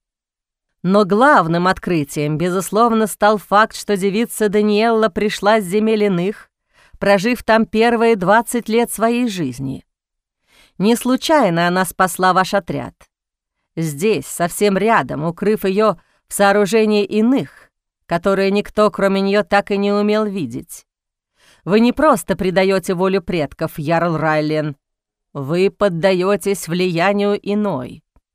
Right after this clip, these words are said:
той, кого мы навеки нарекли врагом, и называете врага своей будущей королевой. В зале раздались сердитые восклицания, ругань сквозь зубы. Но Райлен остановил их громким приказом.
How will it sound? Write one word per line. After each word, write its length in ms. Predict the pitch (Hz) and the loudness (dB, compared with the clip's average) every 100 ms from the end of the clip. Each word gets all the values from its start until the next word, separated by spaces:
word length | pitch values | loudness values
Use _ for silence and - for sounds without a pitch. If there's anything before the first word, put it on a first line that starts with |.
| _ _ _ _ _ | _ _ _ _ _
той, 260 | 190 202 208 | 0 2 2
кого 320 | 208 202 214 | 2 2 4
мы 100 | 214 | 4
навеки 520 | 214 208 202 214 220 | 4 4 4 2 2
нарекли 480 | 214 208 208 202 220 | 2 2 0 0 -2
врагом, 720 | 180 202 202 202 143 113 233 _ _ _ _ _ _ _ | 0 0 0 -4 -6 -8 -18 _ _ _ _ _ _ _
и 120 | 185 | 0
называете 720 | 208 196 196 202 220 214 - 202 | 2 2 2 2 2 2 0 0
врага 480 | 202 202 175 208 | 2 2 2 2
своей 380 | - 185 202 208 | 0 0 2 2
будущей 580 | 170 190 202 208 - 220 | 0 0 0 -2 -2 -4
королевой. 800 | - 220 247 262 147 139 - - _ _ _ _ _ _ _ _ _ _ | 0 0 0 0 -2 -6 -12 -18 _ _ _ _ _ _ _ _ _ _
В 60 | 175 | -6
зале 360 | 185 269 269 240 | 2 4 4 2
раздались 500 | 233 196 226 254 - | 0 2 2 2 0
сердитые 580 | 233 202 226 247 240 220 | -2 -2 -2 -2 -2 -2
восклицания, 840 | 226 247 254 - 277 147 147 - _ _ _ _ _ | -2 -4 -6 -2 -2 -2 -8 -14 _ _ _ _ _
ругань 460 | 208 277 285 185 175 | -2 0 0 0 -4
сквозь 320 | - 190 180 | -4 -4 -4
зубы. 400 | 165 151 147 165 _ _ _ _ _ _ _ _ - | -4 -6 -8 -14 _ _ _ _ _ _ _ _ -2
Но 160 | 220 | 2
Райлен 400 | 254 294 277 277 - | 4 4 4 2 0
остановил 640 | 254 - 262 262 285 269 | -2 0 0 2 2 0
их 100 | 254 | 0
громким 460 | 208 262 254 262 247 | 0 0 0 -2 -2
приказом. 560 | 277 - 147 147 - | -4 -6 -6 -8 -14